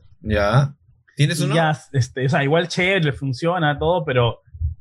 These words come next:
Speaker 2: sí, tengo el, un H T C Vive. Pero, este, viendo ahora, la, el Quest no necesita, pues, tener una, un maquinón detrás, pues, ¿no? El Quest es como más independiente.
Speaker 1: Y es inalámbrico,
Speaker 2: Pero
Speaker 1: además,
Speaker 2: para,
Speaker 1: los mandos.
Speaker 2: depende para las experiencias.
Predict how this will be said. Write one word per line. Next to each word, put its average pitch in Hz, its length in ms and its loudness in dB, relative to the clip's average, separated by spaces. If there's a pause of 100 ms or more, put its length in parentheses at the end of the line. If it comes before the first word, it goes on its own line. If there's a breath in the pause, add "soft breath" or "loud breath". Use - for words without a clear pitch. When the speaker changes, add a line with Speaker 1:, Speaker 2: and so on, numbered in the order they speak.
(140)
Speaker 2:
sí, 240 240 0
tengo 196 240 -2
el, 196 160 0
un 190 100 -2
H 190 200 0
T 170 100 -2
C 180 140 -4
Vive. 127 300 2 (600 loud breath)
Pero, 135 680 0 (500 loud breath)
este, 131 880 0
viendo 170 400 0
ahora, 175 340 0 (160)
la, 147 240 0
el 156 180 -2
Quest 226 440 0
no 160 180 2
necesita, 165 560 0
pues, 165 160 0
tener 151 240 -2
una, 160 220 2
un 156 160 -2
maquinón 151 460 0
detrás, 135 380 0
pues, 104 140 -4
¿no? 131 260 -2 (300)
El 127 160 -2
Quest - 360 0
es 131 100 -2
como 143 180 -2
más 135 160 0
independiente. 123 640 -2
Speaker 1:
Y 123 80 -2
es 123 100 -2
inalámbrico, 143 520 0
Speaker 2:
Pero 117 80 -2
Speaker 1:
además, 123 200 -2
Speaker 2:
para, 143 60 2
Speaker 1:
los 131 100 2
mandos. 135 380 -2
Speaker 2:
depende 160 320 -6
para 180 160 0
las 165 160 -2
experiencias. 170 640 -2